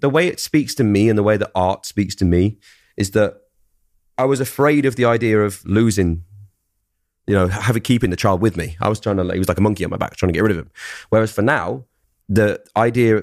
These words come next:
for me is more based around, you know, how do I enjoy that? Because what I love when I see my son is that he can be whatever he wants in that moment.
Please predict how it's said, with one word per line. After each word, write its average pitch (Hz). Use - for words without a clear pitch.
for -
me 113
is 95
more 107
based 110
around, 92
you 101
know, 87
how -
do 165
I 127
enjoy 104
that? 90
Because -
what 135
I 151
love 156
when 120
I 123
see 123
my 123
son 113
is 110
that 120
he 131
can 127
be 117
whatever 107
he 113
wants 95
in 87
that 85
moment. 85